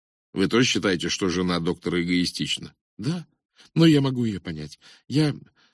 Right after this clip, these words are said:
я понимаю больных. Я могу также понять, почему доктор Франклин ей потакает.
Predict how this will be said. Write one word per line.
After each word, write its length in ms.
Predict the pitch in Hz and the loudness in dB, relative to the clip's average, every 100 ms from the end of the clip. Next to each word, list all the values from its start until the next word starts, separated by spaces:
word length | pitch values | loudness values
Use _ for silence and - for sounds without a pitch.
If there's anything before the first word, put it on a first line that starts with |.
| _ _ _ _ | _ _ _ _
я 220 | - 135 | -6 -4
понимаю 480 | 151 156 175 139 78 | -2 -2 0 0 -4
больных. 460 | 71 82 - - - _ _ _ _ _ - | -10 -12 -14 -20 -20 _ _ _ _ _ -6
Я 120 | 143 160 | 2 4
могу 200 | 160 151 | 4 2
также 280 | 147 123 | 2 0
понять, 300 | 139 143 156 | 0 0 0
почему 300 | - 120 131 | -2 -2 -2
доктор 340 | 131 127 - 110 | -2 -2 -4 -6
Франклин 560 | - 107 127 127 113 | -4 -2 -2 -4 -4
ей 200 | 80 90 | -4 -4
потакает. 640 | 113 73 - - - 87 | -6 -12 -16 -16 -14 -14